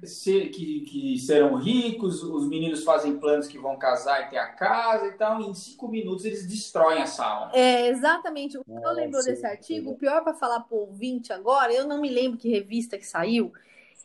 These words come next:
Speaker 2: Eu
Speaker 3: Aham.
Speaker 2: acho. Não, saiu primeiro no meu mestrado, né? Mas depois eu, no livro,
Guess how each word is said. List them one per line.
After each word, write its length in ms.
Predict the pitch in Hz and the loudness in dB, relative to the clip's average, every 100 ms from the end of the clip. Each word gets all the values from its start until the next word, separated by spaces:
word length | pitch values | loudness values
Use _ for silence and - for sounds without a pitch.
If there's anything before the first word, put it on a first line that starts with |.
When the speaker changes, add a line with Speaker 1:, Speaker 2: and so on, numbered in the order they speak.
| - | 4
Speaker 2:
Eu 260 | 247 339 277 | 6 8 8
Speaker 3:
Aham. 340 | 214 247 269 226 | 8 8 6 -2
Speaker 2:
acho. 520 | 208 226 - 175 170 175 _ _ _ _ _ _ _ _ _ _ - | -10 -14 -20 -20 -20 -20 _ _ _ _ _ _ _ _ _ _ 0
Não, 260 | 311 190 | 0 0
saiu 320 | - 233 240 | 2 4 4
primeiro 340 | 269 285 294 359 | 0 0 0 0
no 100 | 370 | -2
meu 120 | 359 | -4
mestrado, 600 | 370 403 - 233 202 196 | -4 -6 -4 -2 -2 -2
né? 120 | 214 | -8
Mas 160 | 220 240 | -8 -4
depois 360 | 254 254 320 339 | -4 -4 -4 -4
eu, 560 | 359 330 269 233 208 _ _ _ | -4 -4 -4 -6 -10 _ _ _
no 140 | 233 247 | -2 0
livro, 520 | 233 233 233 262 | 2 0 -2 -6